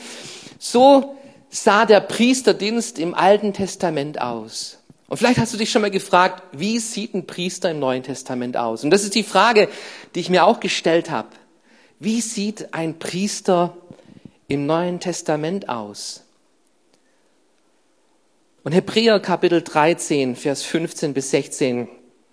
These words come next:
das zeigt uns noch ein deutlicheres Bild von dem, was es heißt, Priester zu sein. Nämlich diesen Gott zu ehren, diesen Gott zu loben. Wir wollen nicht aufhören, Gott im Namen von Jesus zu loben und ihm zu danken. Das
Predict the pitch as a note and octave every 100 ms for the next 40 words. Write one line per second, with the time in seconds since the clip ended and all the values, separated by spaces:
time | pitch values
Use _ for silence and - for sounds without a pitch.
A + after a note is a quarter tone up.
0 | - - D3 C#3 - D3+ D3+ D#3 - C#3+
1 | C#3 C#3 C#3 - C3+ B2+ - - D3+ D3+
2 | B2 - C3+ B2+ C#3 C3+ C3 A#2+ C3 B2+
3 | B2+ - - C#3 - B2 C3+ - C3 A#2+
4 | A#2 A2+ _ _ _ _ - - - -
5 | _ - D3+ D3+ D3 - D#3 E3 C#3+ -
6 | F3 F3 - - - E3 D#3 E3+ D#3 C#3
7 | - C3 E3 E3+ - C#3+ D#3 E3+ C#3 -
8 | - - - C#3 E3 G3+ G#3+ G#3 F3+ A#3
9 | A#3 G#3 D3+ B2+ - F#3+ G3+ - F3 D#3+
10 | D#3+ F#3 G3+ G3 F#3+ F3+ D#3+ C3+ E3+ G3
11 | F#3 - - F3+ D3 D#3 D#3 D3 D3 E3
12 | F3 - D#3 C3+ C3 - B2 A2+ _ _
13 | _ - - _ - A3 B3+ - -